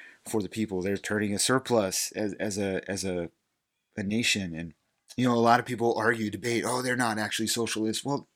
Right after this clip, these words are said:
no, they're not communists. But here's the question. One of the things that is inherent to the idea of socialism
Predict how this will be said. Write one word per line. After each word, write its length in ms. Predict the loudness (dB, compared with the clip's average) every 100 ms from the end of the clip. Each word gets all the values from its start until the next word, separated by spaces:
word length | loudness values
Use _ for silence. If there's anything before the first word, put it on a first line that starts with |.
| _
no, 280 | -4 0 2
they're 120 | 2
not 280 | 2 2 2
communists. 680 | 2 2 2 0 -4 -4 -6 -14 -14
But 520 | -2 0 0 -6 -20 _ _ _ _ _ _ _ _
here's 220 | -6 -4 -2
the 80 |
question. 600 | -4 0 0 0 -2 -4 -12 -20 _ _ _
One 260 | -6 -4 -2
of 100 | -2
the 120 | -2
things 720 | -2 -2 -2 -2 -4 -6 -8 _ _ _ _ _ _ _ _ _ _ -8
that 160 | -4 -2
is 140 | -4
inherent 640 | -6 -10 -6 -2 -2 -4 -6
to 120 | -6
the 160 | -4 -4
idea 360 | -4 -4 -4
of 100 | -4
socialism 920 | -4 -4 -4 -4 -6 -6 -8 -10 -12